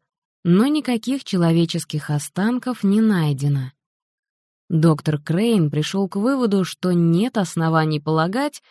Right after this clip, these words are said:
будто кладбище, упомянутое в предварительном исследовании, имело какие-либо значительные размеры, и если бы там находились человеческие останки,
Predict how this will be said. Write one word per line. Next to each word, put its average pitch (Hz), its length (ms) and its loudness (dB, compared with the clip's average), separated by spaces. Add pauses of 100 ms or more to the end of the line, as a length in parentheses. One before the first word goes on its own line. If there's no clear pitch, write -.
(240)
будто 220 420 -2
кладбище, 175 1000 0 (100)
упомянутое 170 720 0
в 143 120 -6
предварительном 165 800 -2
исследовании, 151 840 -2 (320)
имело 285 500 0
какие-либо 202 760 0
значительные 180 800 0
размеры, 160 720 0 (320)
и 311 80 -4
если 233 500 0
бы 175 160 0
там 170 300 2
находились 160 640 -2
человеческие 160 840 -2
останки, 247 640 -2